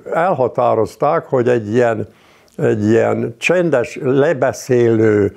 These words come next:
gyűlést, diákgyűlést hívnak össze október tizenhatodikán este hétre.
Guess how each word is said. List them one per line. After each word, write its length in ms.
gyűlést, 840
diákgyűlést 920
hívnak 440
össze 280
október 480
tizenhatodikán 1000
este 440
hétre. 540